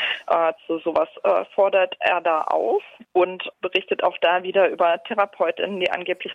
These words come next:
zu schnell sind. Ähm, was auch mm, relativ krass ist, ist, dass er eine Therapeutin empfohlen hat,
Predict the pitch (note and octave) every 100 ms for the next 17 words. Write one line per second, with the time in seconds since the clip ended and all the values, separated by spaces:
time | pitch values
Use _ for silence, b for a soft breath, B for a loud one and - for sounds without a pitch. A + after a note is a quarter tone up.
0 | - - - F3+ D#3 E3 F3 F3 F3 E3
1 | E3 E3 F3+ B B B B B B _
2 | F3+ F3 E3+ E3+ - - E3+ - - -
3 | G#3+ B3+ - - _ _ _ _ _ -
4 | G3 - - - - - A3 - - F3
5 | - - F#3+ - F3+ - F3 F3+ D#3+ E3+
6 | E3+ E3 - - - E3+ E3+ - E3+ E3
7 | F3 D3+ - D#3 - D#3 F3+ B3 E4 D#4
8 | -